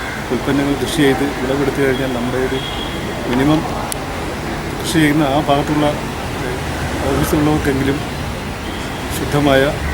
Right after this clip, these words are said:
വിഭവസമൃദ്ധമായ പച്ചക്കറിയും ഇതുപോലെയുള്ള കാർഷിക വിളകൾ ഉൽപ്പാദിപ്പിക്കാൻ കഴിയും. ഈ ഇദ്ദേഹത്തിൻ്റെ സേവനം ഏത് നിമിഷവും ഇരുപത്തിനാല് മണിക്കൂറും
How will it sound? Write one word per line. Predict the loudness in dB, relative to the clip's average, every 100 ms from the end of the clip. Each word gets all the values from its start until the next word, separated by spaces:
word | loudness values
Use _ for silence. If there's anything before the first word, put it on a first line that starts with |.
| -4 -6 -6 -6
വിഭവസമൃദ്ധമായ | -2 0 2 0 2 0 0
പച്ചക്കറിയും | 0 0 0 0 0 -2
ഇതുപോലെയുള്ള | -2 0 0 0 0
കാർഷിക | 0 0
വിളകൾ | 0 0 0
ഉൽപ്പാദിപ്പിക്കാൻ | 0 0 0 0 0
കഴിയും. | 0 -2 -2 -2
ഈ | -2
ഇദ്ദേഹത്തിൻ്റെ | 0 0 0 -2 2
സേവനം | 2 4 2 2
ഏത് | 2
നിമിഷവും | 2 2 2
ഇരുപത്തിനാല് | 2 0 0 0
മണിക്കൂറും | 0 0 0